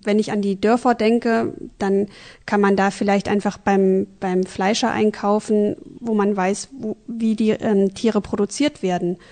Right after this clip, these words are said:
Oder wenn ich dann weiter an den Grill jetzt im Sommer denke,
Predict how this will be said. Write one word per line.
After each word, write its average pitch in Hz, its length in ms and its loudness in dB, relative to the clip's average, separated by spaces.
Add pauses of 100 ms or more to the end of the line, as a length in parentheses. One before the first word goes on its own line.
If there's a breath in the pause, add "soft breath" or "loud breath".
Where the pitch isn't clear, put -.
(360 loud breath)
Oder 220 240 2
wenn 202 80 4
ich 202 120 2
dann 190 160 2
weiter 190 240 4
an 202 120 4
den 196 160 8
Grill 262 400 6
jetzt 233 240 0
im 220 140 2
Sommer 214 280 2
denke, 214 540 0